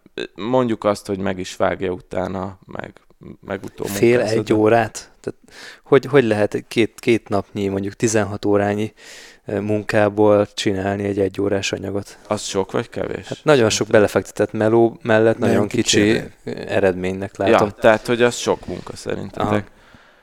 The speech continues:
Speaker 1: Hát, öm, úgy indul, hogy mondjuk egy egyórás anyagra nálam, amit előre megírtam, az, tehát úgy, hogy már azért föl vagyok rá készülve,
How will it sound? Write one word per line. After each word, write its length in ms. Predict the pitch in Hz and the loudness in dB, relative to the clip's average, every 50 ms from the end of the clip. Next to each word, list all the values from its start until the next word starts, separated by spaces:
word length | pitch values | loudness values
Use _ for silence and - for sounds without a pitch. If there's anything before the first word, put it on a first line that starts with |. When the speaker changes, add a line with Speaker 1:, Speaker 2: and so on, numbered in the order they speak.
| _ _ _ _ _ _ _ _ _ _ _ _ _ _ _ | _ _ _ _ _ _ _ _ _ _ _ _ _ _ _
Speaker 1:
Hát, 380 | - - 143 143 147 143 - - | -8 0 0 0 0 0 2 2
öm, 340 | 139 151 151 156 160 165 - | 4 6 6 4 2 0 0
úgy 240 | - 175 180 170 127 | 0 2 2 2 4
indul, 400 | 123 127 123 123 127 131 139 139 | 2 2 2 2 2 2 2 2
hogy 340 | 123 123 127 123 123 110 - | 2 4 4 4 4 4 0
mondjuk 320 | - 120 123 123 117 110 - | -2 -2 -2 -2 -2 0 0
egy 200 | 120 117 110 131 | 0 2 4 4
egyórás 540 | 131 131 110 110 104 104 101 104 104 - | 4 4 4 2 2 4 2 2 0 0
anyagra 640 | - 101 101 101 104 104 - 110 117 120 123 - - - | -2 0 0 0 -2 -2 0 2 4 4 4 2 0 -4
nálam, 640 | 107 117 123 123 113 104 98 98 101 110 117 110 - | 0 2 4 6 6 6 4 4 2 0 -2 -6 -4
amit 320 | - 107 104 107 104 - | -4 -4 -4 -4 -2 0
előre 360 | 117 117 117 113 107 98 98 | 0 2 4 2 2 2 2
megírtam, 800 | 98 98 90 90 95 107 107 107 - - 113 113 120 127 123 - _ | 0 -2 -4 -4 -2 -2 -2 -2 -2 0 0 2 2 0 -2 -8 _
az, 580 | - 62 76 90 101 104 107 101 - - - _ _ _ _ _ - | -6 -4 -2 0 0 0 0 -2 -4 -6 -8 _ _ _ _ _ -6
tehát 300 | - 101 98 98 - 110 | -2 -2 -2 -2 -4 -6
úgy, 160 | 113 107 - | -6 -6 -4
hogy 140 | 107 101 98 | -4 -4 -2
már 200 | 101 101 95 95 | -2 -2 -2 -2
azért 260 | 98 98 101 101 - | -2 -2 -2 -4 -2
föl 200 | - 110 110 107 | 0 0 0 2
vagyok 300 | 98 101 98 98 - - | 2 0 -2 -2 -6 -4
rá 180 | 95 92 95 | -6 -6 -6
készülve, 520 | - - 101 98 95 - - 110 107 104 | -6 -6 -8 -8 -8 -6 -6 -4 -2 0